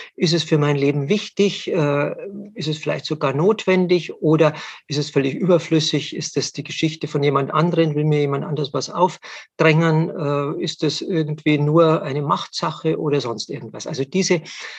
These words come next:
beiden Themen sind zu klären. Und dann steht eigentlich deinem persönlichen Glück auch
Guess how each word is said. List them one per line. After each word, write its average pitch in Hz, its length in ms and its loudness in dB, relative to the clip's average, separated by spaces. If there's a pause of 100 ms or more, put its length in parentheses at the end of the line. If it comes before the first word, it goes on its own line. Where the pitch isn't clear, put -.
(220)
beiden 160 400 4
Themen 160 420 4
sind 151 220 0
zu - 120 -8
klären. 117 360 0
Und 160 60 2
dann 143 140 2
steht - 360 -2
eigentlich 156 400 2
deinem 147 300 0
persönlichen 147 600 2
Glück - 280 -4
auch 165 320 0